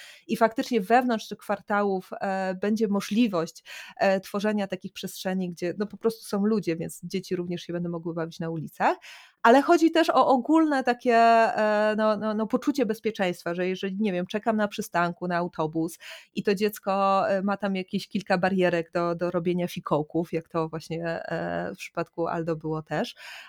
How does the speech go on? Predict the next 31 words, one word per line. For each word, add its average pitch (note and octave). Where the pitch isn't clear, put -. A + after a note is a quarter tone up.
no A3
to C#4+
mogę D#4+
mu D4
na B3+
to B3+
pozwolić, A3
bo A3+
jakby, A#3
jakby A#3
wiadomo, B3
że, A3
że, G#3+
że, G#3+
że G#3+
nawet A3+
gdyby G3+
gdzieś G#3
tam G3+
wybiegło G3
za F#3
daleko, F#3
to, F#3
no F#3
to, F3+
to F3+
bezpieczeństwo F3+
będzie E3+
miało E3
zapewnione, D3+
nie? C#4+